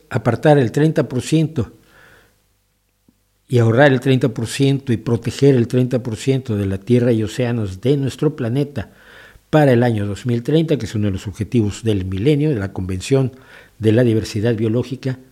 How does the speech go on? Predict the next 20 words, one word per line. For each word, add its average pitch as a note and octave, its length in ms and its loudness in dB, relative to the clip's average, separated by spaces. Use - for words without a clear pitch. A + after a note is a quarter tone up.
solo D3+ 560 4
lo A#2 220 2
podemos A2 400 -2
hacer G2+ 240 -8
con F#2+ 220 -10
tecnología. F2+ 580 -8
No D#3 320 4
puedes F3+ 440 2
hacer D#3 320 -2
las C3 240 0
dos D3 220 0
cosas. G#2 400 -4
No D3 120 4
puedes D#3 300 6
alimentar C3 560 0
a B2+ 60 2
diez G#2+ 240 -2
mil C#3+ 180 -4
millones C3 520 -4
eficazmente, C3 800 -4